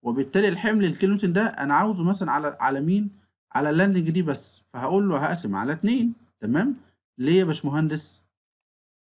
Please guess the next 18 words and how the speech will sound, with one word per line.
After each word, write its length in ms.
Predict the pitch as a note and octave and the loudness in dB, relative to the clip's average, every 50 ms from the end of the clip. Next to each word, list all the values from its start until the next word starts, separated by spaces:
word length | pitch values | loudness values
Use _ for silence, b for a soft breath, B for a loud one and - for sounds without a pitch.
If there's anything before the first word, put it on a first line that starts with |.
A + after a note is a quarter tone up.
| _ | _
لأنه 380 | - A#2+ B2+ C3+ D3 D3 C#3+ C#3 | -4 -2 0 2 2 2 2 2
هيتقسم 640 | C3+ C#3+ C#3+ C#3 C#3 - - G#3 G3+ - - E3+ | 2 2 2 0 0 0 0 -2 -2 0 0 0
زي 140 | D#3 E3 F#3 | 2 2 2
ما 80 | F3+ E3+ | 2 2
قلت 140 | E3 D#3+ F#3+ | 2 0 0
لك 220 | E3 B2 - - | -2 -2 -4 -6
سبورت 500 | - - B2 A#2+ C3 D#3+ G3+ G#3+ G3+ - | -6 -6 -6 -2 0 0 0 0 0 -2
تحت 340 | D3+ C#3 G#3+ C4 C4 - - | 0 0 0 0 0 -2 -6
وسبورت 500 | A3 - - - A2+ B2 C#3+ E3 E3 A#3 | -6 -4 -4 -6 -4 -4 -4 -2 -2 -2
فوق، 340 | G#3 - B3 B3 G#3 - - | -2 -2 -2 -2 -2 -4 -4
فأنا 200 | - D#3+ D3+ D3+ | -4 0 2 4
عاوزه 280 | D#3+ G3 G#3+ F#3+ F#3 | 4 4 4 2 2
على 80 | E3+ E3+ | 2 0
السبو-، 320 | - - D#3 C#3+ D#3+ F3 | 0 -2 -4 -4 -6 -4
على 200 | - C#3+ D3 D3 | -2 -2 -2 0
كل 200 | C#3+ G#3 A3 G3 | 0 0 0 0
سبورت 340 | - E3 D3 D#3 F#3 F#3 E3+ | 0 -2 -4 -2 -2 -2 -2
لوحدها. 440 | C#3 C3 B2+ - - A#2 G#2 F#2+ | -4 -4 -6 -8 -10 -12 -12 -12